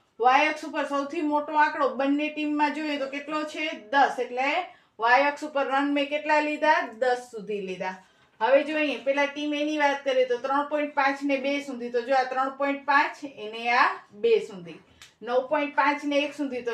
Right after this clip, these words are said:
નવ પોઇન્ટ પાંચ એને એક સુધી. એટલે અહીંયા એકવાર ટપકા કરવાના આપણે, પછી એને જોઈન્ટ કરવાનો.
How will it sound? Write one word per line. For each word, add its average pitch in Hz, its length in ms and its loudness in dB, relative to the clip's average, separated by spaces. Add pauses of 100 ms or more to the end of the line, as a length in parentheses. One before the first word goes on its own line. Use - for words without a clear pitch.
નવ 247 200 0
પોઇન્ટ 277 280 -2
પાંચ 302 380 2
એને 262 600 -6 (100)
એક 254 260 0
સુધી. 180 380 -12 (340)
એટલે 240 120 -2
અહીંયા 277 200 2
એકવાર 285 200 2
ટપકા 285 400 0
કરવાના 254 440 0
આપણે, 294 340 -2
પછી 285 300 -4
એને 233 200 -4
જોઈન્ટ 226 340 -2
કરવાનો. 202 500 -2